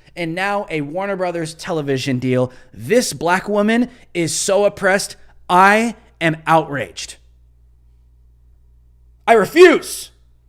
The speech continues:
to live in a country that is so, so oppressive.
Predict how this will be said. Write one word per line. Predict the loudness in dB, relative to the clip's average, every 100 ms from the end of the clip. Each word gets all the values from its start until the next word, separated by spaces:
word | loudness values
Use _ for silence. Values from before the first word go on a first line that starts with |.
| _
to | 2
live | 4 4
in | 2
a |
country | 2 0 0 -2 -6 -10 _ 2
that | 4
is | 4 2
so, | -8 -10 -8 2 6 6 6 -2 -18 _ _ _ _
so | -10 2 6 6
oppressive. | 2 -2 -4 -8 -18 -20